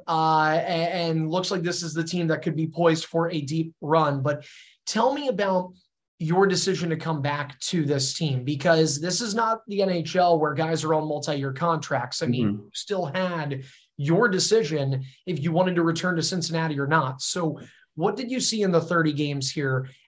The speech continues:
Speaker 1: and both being around the players and Coach Becerra, Coach Payne, the city of Cincinnati, what put that all together for you and said,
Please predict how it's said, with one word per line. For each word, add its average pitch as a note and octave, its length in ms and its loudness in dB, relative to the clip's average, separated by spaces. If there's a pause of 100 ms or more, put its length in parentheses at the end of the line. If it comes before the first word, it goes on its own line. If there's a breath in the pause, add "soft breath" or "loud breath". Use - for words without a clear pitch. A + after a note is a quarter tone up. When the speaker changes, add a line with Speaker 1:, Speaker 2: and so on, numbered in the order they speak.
(160)
Speaker 1:
and D#3 540 0 (140)
both E3+ 380 -2
being F3+ 200 -2
around E3 220 2
the D#3 60 2
players D#3 560 2
and C3 200 -6 (300 loud breath)
Coach E3+ 260 0
Becerra, D3+ 500 4
Coach E3 360 0
Payne, C#3+ 440 -2 (200)
the E3 120 4
city G3 340 2
of G3 100 2
Cincinnati, D#3 680 -2
what E3+ 500 0 (460)
put F#3+ 220 0
that F3+ 200 0
all G3+ 160 6
together E3+ 400 2
for C#3+ 220 -6
you C#3 560 0 (320)
and D#3+ 180 0
said, D3 520 -2